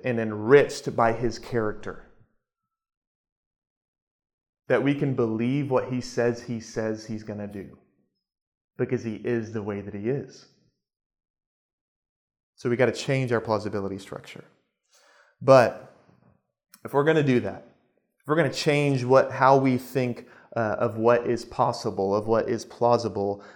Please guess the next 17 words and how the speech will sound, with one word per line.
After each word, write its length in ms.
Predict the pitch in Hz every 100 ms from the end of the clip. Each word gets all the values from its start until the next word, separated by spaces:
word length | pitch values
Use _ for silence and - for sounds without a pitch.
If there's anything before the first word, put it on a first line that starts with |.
| -
then 200 | - 123
we 120 | 120 120
have 320 | 143 156 156
to 180 | 165 147
confront 580 | 147 123 - 131 120 -
an 160 | 123 107
enemy 540 | - 123 117 110 110 -
in 180 | 107 104
this 200 | 101 101
battle. 500 | 98 87 - - _ _ _ _ _ _ _ _ _ _
And 120 | - 123
that 220 | 143 -
enemy 440 | 139 127 117 107
is 480 | 104 110 107 101 - _ _
settling. 640 | - - 120 110 92 62 - _ _ _ _ _ _ _ _ _ _ _ _
Settling. 640 | - - 131 120 92 57 58 - _ _ - - _ _
Abraham 640 | - 147 160 147 135 120 117